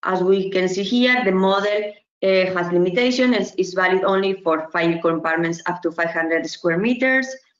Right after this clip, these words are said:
without openings on the roof and with a maximum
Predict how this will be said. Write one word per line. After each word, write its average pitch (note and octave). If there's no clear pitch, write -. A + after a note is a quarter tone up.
without G3
openings A3+
on B3+
the B3+
roof A#3+
and A3+
with G#3+
a F#3+
maximum G3